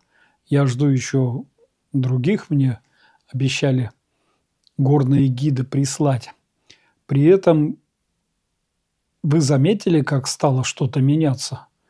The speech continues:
после того, как мы начали молиться? Я лично заметил.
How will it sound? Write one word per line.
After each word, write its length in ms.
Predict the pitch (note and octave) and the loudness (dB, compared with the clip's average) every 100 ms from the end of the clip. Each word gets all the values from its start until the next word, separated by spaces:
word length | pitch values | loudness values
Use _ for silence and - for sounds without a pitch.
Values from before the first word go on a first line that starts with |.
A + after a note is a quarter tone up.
| _ _ _ | _ _ _
после 340 | - C#3 - C3 | -4 -4 -4 -4
того, 280 | D3+ C#3+ A#2+ | 0 0 -2
как 220 | C3+ - | -6 -2
мы 120 | C#3+ | 0
начали 540 | C#3+ B2+ - B2+ B2 - _ _ | 0 -2 -4 -6 -6 -8 _ _
молиться? 680 | C#3 D3+ C#3 A#2 - B2 - _ _ _ _ _ _ _ _ | -2 0 0 -4 -10 -14 -16 _ _ _ _ _ _ _ _
Я 160 | C3 B2 | -4 0
лично 360 | C#3 C#3 D3 | 0 0 0
заметил. 680 | D3 E3+ G3+ F3+ A2+ - A#2 | 2 4 4 0 -2 -6 -12